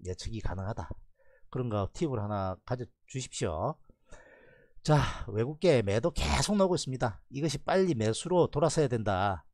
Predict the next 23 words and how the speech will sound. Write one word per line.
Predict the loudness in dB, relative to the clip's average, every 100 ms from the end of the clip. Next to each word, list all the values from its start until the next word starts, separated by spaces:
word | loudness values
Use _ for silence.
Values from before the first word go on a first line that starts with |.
| -12
전제 | -6 -4
조건이다 | -4 -4 -4 0 0 0
말씀드렸고, | -4 -6 -6 -6 -6 -8 -8 _ -20 -20 -12
코스닥은 | -8 -6 0 0 0 -4
매-, | -6 -8
매도폭을 | -8 -6 -6 -6 -4 -6 -8
뭐, | -10 -10 -10 -14 _ -20 -20 -20 -12
어, | -8 -6 -8 -12
퐁당퐁당하면서 | -8 -4 -2 -2 -2 -2 -2 -4
매도폭이 | -6 -4 -6
조금 | -6 -6 -6
줄어들고는 | -4 -2 -2 -2 -6
있으나 | -6 -4 -2 -2 -4 -4
빨리 | 0 2 0
강한 | -2 0 0
매수세 | 0 -2 -4 -6
들어와줘야 | -4 -6 -6
된다, | -8 -8 -10 -12
그렇게 | -14 -10
말씀드리겠습니다. | -10 -10 -12 -12 -14 -14 -16 -16 -18 -20 -20 -20 -20 _ -8
자, | -6
선물 | 0 2 2 0 -4
오늘, | -4 -4